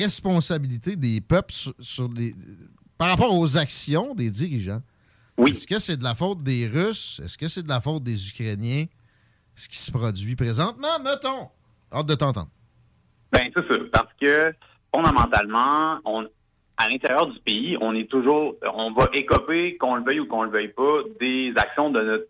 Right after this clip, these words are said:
Speaker 2: gouverne-, de, de nos gouvernants.
Speaker 1: Mhm.
Speaker 2: C'est-à-dire, euh, peu importe le système, peu importe qui, euh, qui dirige à quel moment, ben, tu sais, les lois sont, sont toujours dirigées vers l'intérieur de, du territoire. Fait qu'on, c'est comme impossible de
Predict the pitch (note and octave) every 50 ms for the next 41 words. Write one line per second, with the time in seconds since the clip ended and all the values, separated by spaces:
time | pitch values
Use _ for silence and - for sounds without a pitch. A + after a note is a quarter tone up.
0 | _ _ - A#2 A#2 B2+ A2 A2+ A2 G#2+ - - A2+ A2 G#2+ G#2+ A2 A2 A2 A2
1 | A#2+ A#2+ A#2 - A#2 B2 B2 G#2 G2+ G2 G2 F#2+ - _ _ - - - E2+ E2
2 | - G2 G#2 G2+ G#2 A2+ A#2+ B2+ B2+ B2+ A#2 G#2+ G2+ G2+ - - - A2+ - -
3 | B2+ B2 A#2 C#3 C3 B2 A#2 G#2+ - - _ - D3 D3+ D#3+ D#3+ D#3 C#3+ - A#2
4 | A2+ G2+ - - B2+ - - - - D#3 D#3+ D3+ C#3+ C3+ - A2 A2 A2 A2 -
5 | - - C#3 B2 A#2 A#2+ B2+ A#2 A#2+ C3 C3+ C3+ C3 A#2+ A2+ G#2 F#2+ - - -
6 | - - A#2 A2+ A2 - - C3+ C#3 C3+ B2+ A2+ G#2+ G#2+ G#2+ A2+ C3 E3+ G3+ B3
7 | - - - _ _ - A2+ A2+ A2 A2+ A#2 A#2 A2+ G#2+ - - - _ - E3+
8 | D#3+ C3 B2 C3 C3 B2+ C3 C3 C3 C#3 C#3+ D3+ D#3+ D#3 - - C3 A#2+ A#2 A#2
9 | A2+ A2+ A2+ - - A#2 A#2 A2+ A#2 C#3 B2+ A#2+ B2 C#3 C3+ C#3 C#3 C#3 C3 A#2+
10 | - _ _ _ _ B2+ A#2 C3+ C3+ C3 C#3 B2 C#3 D3 C3+ A#2 A#2+ A#2 A#2+ A#2
11 | A#2 - - G#2+ A2+ A#2 B2 C3+ C#3+ C#3+ - C3+ A#2+ A#2+ B2 B2 B2 B2 B2 A#2+
12 | A#2 A2 A2 G#2+ G#2 G#2 - _ - A#2 A2 - G#2 - A#2+ A#2+ C3 D3 - -
13 | - - - - - _ _ _ - A2 A2 - - - - A#2 A2 - - -
14 | - - E3+ F3 C#3+ A#2+ A#2+ B2+ B2 - - F#3+ E3 C3 B2